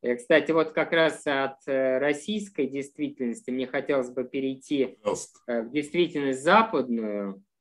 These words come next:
Speaker 1: Вот вы обратили внимание сзади на невесту, не невесту, которая склонилась у унитаза в возвышенном красивом платье над таким низменным объектом. И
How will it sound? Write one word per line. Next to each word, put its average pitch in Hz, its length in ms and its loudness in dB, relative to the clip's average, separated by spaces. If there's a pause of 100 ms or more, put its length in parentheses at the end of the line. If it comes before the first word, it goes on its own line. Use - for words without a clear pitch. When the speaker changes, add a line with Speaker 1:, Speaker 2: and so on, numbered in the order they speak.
(240)
Speaker 1:
Вот 117 200 -8
вы 135 80 0
обратили 139 520 0
внимание 127 680 -2
сзади 120 640 -2 (360)
на 127 240 0
невесту, 143 720 2
не 127 140 0
невесту, 143 680 0
которая 131 640 0
склонилась 135 760 -2
у 131 140 0
унитаза 123 840 -2 (500)
в 127 120 -4
возвышенном 147 760 2
красивом 147 580 0
платье 156 420 0
над 127 220 -4
таким 147 400 0
низменным 135 560 -2
объектом. 127 720 -4 (480)
И 135 340 4